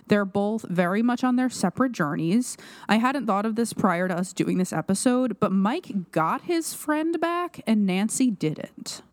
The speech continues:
I don't think this amounts to anything as far as their dynamic is concerned, but it's interesting to think of the resentment that could arise from something like that between Nancy and Mike as siblings.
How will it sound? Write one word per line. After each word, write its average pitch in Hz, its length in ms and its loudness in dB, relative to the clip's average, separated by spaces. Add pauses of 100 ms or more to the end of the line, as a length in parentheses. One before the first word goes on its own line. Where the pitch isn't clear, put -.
(100)
I 247 60 2
don't 381 140 -2
think 415 100 -4
this 403 140 -2
amounts 214 400 2
to 196 100 -2
anything 285 500 0 (280)
as 208 140 0
far 214 220 2
as 214 100 -2
their 202 120 0
dynamic 175 520 -2
is 214 120 0
concerned, 240 680 0 (160)
but 226 120 2
it's 220 100 0
interesting 269 440 2
to 254 120 2
think 240 180 2
of 202 160 2
the 190 80 2
resentment 180 800 0
that - 240 -2
could 233 440 0
arise - 720 -4
from 214 160 4
something 233 380 0
like 233 200 -2
that 240 340 -2
between 160 480 -2
Nancy 226 420 2
and 254 100 4
Mike 254 300 0
as 269 140 0
siblings. 294 640 0